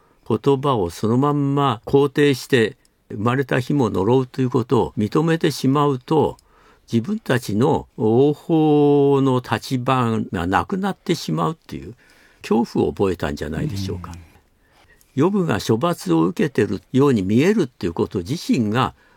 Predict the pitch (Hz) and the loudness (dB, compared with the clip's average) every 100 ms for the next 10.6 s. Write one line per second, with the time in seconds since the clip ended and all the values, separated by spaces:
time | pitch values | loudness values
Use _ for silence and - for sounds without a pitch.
0 | - 120 104 135 156 165 156 165 147 - | -2 -2 2 0 0 -4 -4 -4 -6 -6
1 | 151 107 73 - - 240 220 85 71 73 | -4 -2 -4 -4 -2 0 0 -2 -6 -10
2 | 73 - - - _ _ _ _ _ - | -14 -16 -14 -16 _ _ _ _ _ -6
3 | 131 156 143 123 104 87 95 76 - _ | -4 0 0 0 -2 -4 -4 -6 -8 _
4 | _ _ _ _ - 135 151 139 - 147 | _ _ _ _ -4 -2 0 -4 -2 0
5 | 143 127 - 104 95 95 92 98 - - | 0 0 0 0 0 -2 -4 -4 -8 -2
6 | 135 127 135 107 95 98 85 - _ _ | -2 0 -2 0 -2 0 -4 -8 _ _
7 | _ _ - 156 165 147 107 85 113 131 | _ _ -6 -4 -2 0 -2 -2 0 0
8 | 135 127 - 127 123 135 - - 117 104 | 0 -2 -2 0 2 0 -2 -2 -2 -2
9 | 151 160 156 - - 151 135 107 160 165 | -4 -4 -6 -10 -4 -2 -2 -2 0 0
10 | 139 98 104 92 127 120 | 0 0 -2 -2 0 0